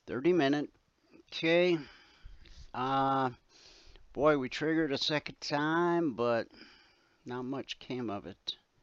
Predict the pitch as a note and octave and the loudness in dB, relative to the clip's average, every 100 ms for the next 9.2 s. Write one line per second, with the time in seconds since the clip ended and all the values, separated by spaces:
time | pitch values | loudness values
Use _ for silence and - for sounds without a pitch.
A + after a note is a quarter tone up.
0 | _ _ - - _ _ _ _ _ F#3+ | _ _ -20 -20 _ _ _ _ _ 4
1 | G#3+ F#3+ - D3 A#2 A#2 - - - - | 4 4 -4 -2 0 0 -2 -12 -16 -18
2 | - - - - _ _ _ _ - A#3 | -20 -20 -20 -20 _ _ _ _ -14 -10
3 | A3 G#3 - E3+ - A2+ - C2+ - - | -8 -8 -6 -8 -8 -12 -10 -10 -10 -12
4 | - - - - - - - - - - | -16 -16 -18 -20 -20 -20 -14 -14 -16 -20
5 | _ _ _ _ _ _ _ _ _ C#3 | _ _ _ _ _ _ _ _ _ -20
6 | B2 - - - F#2+ F2+ G2 D3 D3+ - | -16 -16 -16 -12 -8 -6 -6 -8 -12 -18
7 | _ _ A2+ A2 G#2 - A2+ A#2 A2+ - | _ _ -8 -6 -6 -8 -8 -6 -8 -6
8 | A#2 - A2+ A2+ A#2 A2+ G#2 A2 C#3+ G#2+ | -8 -6 -6 -4 -4 -6 -8 -10 -6 -4
9 | F#2 A#2+ | -6 -10